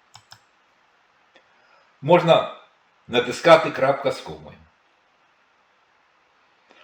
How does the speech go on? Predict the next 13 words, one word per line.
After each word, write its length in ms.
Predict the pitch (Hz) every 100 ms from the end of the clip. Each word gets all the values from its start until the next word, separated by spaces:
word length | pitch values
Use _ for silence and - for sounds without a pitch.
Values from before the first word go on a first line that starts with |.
| - -
Ось 220 | 196 202
ми 100 | 185
отримали 640 | 170 175 190 190 185 175 175
щось 400 | - 160 147 -
дуже 320 | 131 123 117
схоже 320 | - 175 143
на 140 | 120 120
реляційну 500 | 110 110 - 143 113
таблицю. 540 | 80 - - - - - _ - - - _
Тут 280 | - 196 196
нема 360 | 120 110 101 -
primary 460 | - 110 85 80 -
key. 340 | - - 147